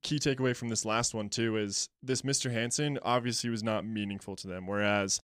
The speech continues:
telling them to pray to God was likely meaningful to them. I think that's a key takeaway from the prayer research. Whoever you're praying to, whatever you're praying to, whatever that looks like for you,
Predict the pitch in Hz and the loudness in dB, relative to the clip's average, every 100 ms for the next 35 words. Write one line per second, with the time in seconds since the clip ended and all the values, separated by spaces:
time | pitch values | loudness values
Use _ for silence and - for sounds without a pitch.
0 | - 127 123 117 110 123 110 98 135 147 | 0 2 4 2 0 2 0 2 4 6
1 | 120 113 - 123 113 113 120 117 117 113 | 4 2 -2 -4 -4 -4 -2 -2 0 0
2 | 135 151 113 - - - - - _ 120 | 2 2 0 -8 -12 -12 -14 -16 _ 2
3 | 131 143 135 120 135 127 127 120 120 - | 4 4 2 0 0 2 2 2 2 2
4 | 117 110 107 104 123 123 117 110 110 107 | 2 2 0 0 2 4 2 0 0 -2
5 | - - 127 131 123 127 123 117 113 117 | -4 -6 0 2 2 2 2 0 -4 -6
6 | - 117 120 - 143 147 147 - - 127 | -2 -2 -2 -2 0 0 -2 -8 -4 0
7 | 123 127 131 131 139 131 131 131 127 113 | 2 2 2 2 0 -2 -2 0 0 0
8 | 117 101 110 - 135 131 - 139 139 156 | 0 -2 -2 -2 -2 -2 -2 0 0 0